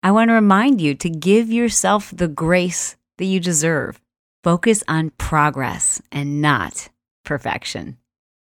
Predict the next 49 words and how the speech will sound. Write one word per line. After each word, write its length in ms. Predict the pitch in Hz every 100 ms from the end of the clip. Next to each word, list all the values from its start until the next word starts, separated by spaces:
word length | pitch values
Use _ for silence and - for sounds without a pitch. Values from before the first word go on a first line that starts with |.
| _ _ -
Lifers, 500 | 160 156 - 180 170 -
I 120 | 147
love 260 | 160 180
you. 240 | 175 160 160
Thank 200 | 170 165
you 60 |
so 140 | 170 180
much 180 | 165 -
for 220 | 160 -
being 260 | 156 165
a 60 | 170
part 320 | - 151 151
of 100 | 151
the 60 | 151
podcast. 460 | 160 147 143 160
Thank 220 | - 180 202
you 120 | 202
for, 440 | - 165 156 151 - - - - _ -
thank 160 | 233
you 60 | 240
for 100 | 220
being 260 | 202 175
loyal 300 | 160 185 190
and 140 | 185 170
staying 320 | - 147 147
tuned 580 | - 214 214 214 202 -
during 320 | 170 165 165
my 160 | 151 143
hiatus. 720 | 143 151 170 196 202 190 -
Your 120 | 165
support 680 | - 165 - - 202 196 -
and 240 | 160 160
love 420 | 202 208 196 180
and 280 | 165 147 147 _ _ _ _ -
the 100 | 165
way 120 | 190
you 160 | 196 185
reached 280 | 175 -
out 200 | 175 175 -
to 60 |
me 280 | 180 175 175
while 400 | 156 160 160 165
I 200 | - 151
was 300 | 151 151 147
creating 640 | - - 156 151 151 151 -
the 160 | 151 151
one 240 | 151 151
three 180 | - 156
one 360 | 143 147 143